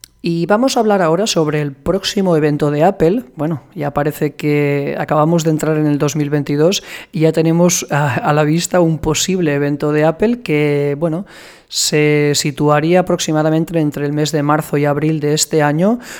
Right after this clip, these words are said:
Todo esto según el periodista norteamericano Mark Gurman, que sabéis que trabaja para Bloomberg, y es, eh, una persona que, que, bueno, que siempre que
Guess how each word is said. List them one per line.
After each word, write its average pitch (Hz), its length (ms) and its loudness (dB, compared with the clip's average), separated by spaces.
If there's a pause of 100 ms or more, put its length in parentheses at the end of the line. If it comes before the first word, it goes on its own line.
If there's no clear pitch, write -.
Todo 156 240 4
esto 160 140 0
según 147 320 0
el 143 100 0
periodista 143 720 0
norteamericano 147 720 0
Mark 147 460 0
Gurman, 180 400 4
que 185 160 -4
sabéis 139 220 -6
que 135 80 -6
trabaja 139 340 -4
para 147 320 -4
Bloomberg, 180 580 0 (480)
y 147 180 0
es, 151 200 0
eh, 147 200 2
una 147 220 0
persona 160 520 -2
que, 147 360 -2
que, 151 120 -4
bueno, 170 260 -2
que 143 200 -4
siempre 165 480 -2
que 160 600 2